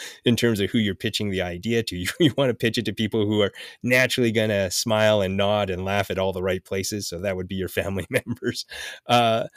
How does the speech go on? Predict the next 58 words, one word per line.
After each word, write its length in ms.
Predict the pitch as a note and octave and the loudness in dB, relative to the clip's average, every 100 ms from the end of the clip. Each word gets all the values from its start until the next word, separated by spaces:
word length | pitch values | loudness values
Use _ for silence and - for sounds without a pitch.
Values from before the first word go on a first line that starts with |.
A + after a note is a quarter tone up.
| - - _ - | -20 -20 _ 0
and, 360 | A#2+ A2+ A2 A2 | 4 4 4 2
uh, 100 | G#2+ | 4
once 260 | B2 C3+ | 2 2
you've 100 | C3 | 2
got 200 | A#2 A2+ | 2 2
that 200 | F#2+ F2+ | 0 -6
confidence, 600 | - F3 - F#2+ F2 F#2+ | -4 -4 -2 -4 -4 -6
then 440 | F#2+ F2+ G2+ D#3 E3+ | -8 -2 2 4 4
you 80 | B2 | 0
can 160 | G#2+ | -2
sort 140 | A#2 G#2+ | 0 0
of 60 | |
go 200 | G2+ G2+ | 2 0
in 180 | A2 G#2 | 0 -2
and 120 | F#2 | -4
say, 240 | - F#2 - | -4 -6 -6
"You 120 | F#2+ | -8
know 80 | F#2+ | -4
what? 160 | E3 - - | -6 -8 -14
I 40 | |
think 220 | - B2+ | -8 -6
I 60 | B2+ | -6
can 160 | G#2 | -6
take 220 | F#2+ G2 - | -6 -8 -8
this 200 | F#2+ F2+ | -10 -8
one 180 | F#2 | -8
step 240 | F2+ E2+ - | -8 -10 -10
further." 400 | - D#3+ E2 - _ _ _ - | -4 -4 -4 -14 _ _ _ -6
And 320 | G2 F#2+ F#2+ | -2 -2 -4
then 180 | F#2+ G2 | -4 -4
you 120 | G2 | -6
sit 200 | - E2 | -8 -8
down 260 | F2+ F2+ | -8 -6
and 100 | F#2 | -8
you 100 | F2+ | -8
commit 300 | - F#2 F2 | -10 -8 -6
it 120 | F2+ - | -6 -8
to 100 | F2+ | -6
writing. 380 | C#3+ D3 D#2+ - _ _ _ - | -4 -4 -6 -16 _ _ _ -4
Now, 280 | G2 F#2+ - | -2 -2 -6
when 200 | - G2 | -6 -2
you're 100 | F#2 | -2
writing, 540 | F#2+ E3 A3 F#2+ A2 - _ | 0 0 0 -2 -6 -10 _
you 200 | A2+ G#2+ | -6 0
know 400 | A2+ B2+ D3+ C3 A2+ | 2 2 2 0 0
that 200 | G2+ - | -4 -4
your 180 | G#2+ G2 | -2 -2
first 320 | - A2 - | 0 -2 0
draft's 320 | G2+ F#2+ - | -4 -4 -6
not 180 | F#2 F2+ | -8 -8
going 240 | F#2 F2+ E2 | -8 -10 -10
to 100 | E2+ | -10
be 80 | |
your 140 | F2 F2 | -8 -6
last 360 | G#2+ D3 - | -6 -6 -8
draft. 280 | D#2+ D#2+ D#2 | -10 -14 -12
So 240 | - F#2+ F#2+ | -8 -8 -6
just 340 | A2 G#2+ | -4 -4